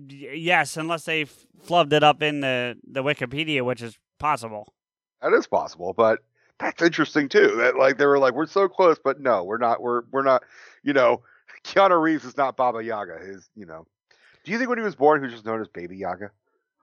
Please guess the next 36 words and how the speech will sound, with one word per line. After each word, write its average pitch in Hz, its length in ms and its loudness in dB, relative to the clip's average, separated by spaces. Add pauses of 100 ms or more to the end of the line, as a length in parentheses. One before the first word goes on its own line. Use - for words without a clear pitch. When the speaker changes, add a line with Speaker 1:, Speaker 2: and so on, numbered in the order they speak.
(100)
Speaker 1:
<laughs> 123 80 -20 (1300)
I 208 80 -2
can't, 440 260 -4 (100)
I, 202 160 -8 (120)
listen, 247 440 -4
I 185 180 0
know 226 240 0
the 254 120 2
person 220 380 0
I'm 190 100 -4
thinking 196 340 -6
of 220 200 -2
is 185 200 -4
in 185 380 -4
the 175 180 -4 (280)
Fast 175 340 -8
and 170 60 -10
the 156 100 -10
Furious 170 440 -8
Eight, 160 460 -8
and 151 280 -10
she's 156 260 -10
not 170 280 -8 (120)
credited 127 800 -14 (260)
anywhere, 139 600 -12
and 151 120 -10
she's 160 120 -12
not 190 180 -2
even 185 200 -4
in 170 120 -6
I 165 220 -2
M 160 140 -6
D 160 140 -6
B 156 220 -6
as 139 340 -6
uncredited. 147 840 -6